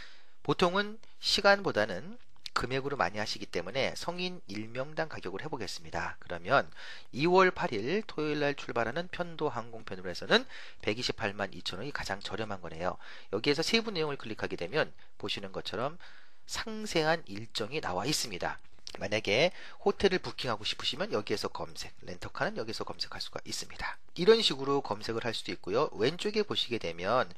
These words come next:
경유를 나는 한 번만 하고 싶다. 요거 지우면 됩니다. 그럼 경유 한 번만 나오는 거 정리가 되죠. 날짜를 이렇게 하면서 바꾸고 싶다. 바로 여기서 바꾸시면 됩니다. 칠일로 해서 검색. 보시는 것처럼 나와 있죠. 다시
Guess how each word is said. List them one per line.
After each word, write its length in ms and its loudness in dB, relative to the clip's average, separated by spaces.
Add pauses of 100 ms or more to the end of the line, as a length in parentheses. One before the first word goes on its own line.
(380)
경유를 400 2
나는 160 8
한 180 2
번만 240 4
하고 140 4
싶다. 460 0
요거 140 0
지우면 360 -2
됩니다. 380 -2
그럼 160 -6
경유 240 -4
한 340 -4
번만 400 4
나오는 340 4
거 120 -4
정리가 320 -6
되죠. 360 2 (460)
날짜를 420 10
이렇게 640 0
하면서 300 0
바꾸고 320 -2
싶다. 300 -2
바로 260 2
여기서 180 0
바꾸시면 460 -2
됩니다. 500 -6
칠일로 480 -4
해서 460 -4
검색. 480 -6 (260)
보시는 300 0
것처럼 320 -2
나와 240 2
있죠. 440 0
다시 520 0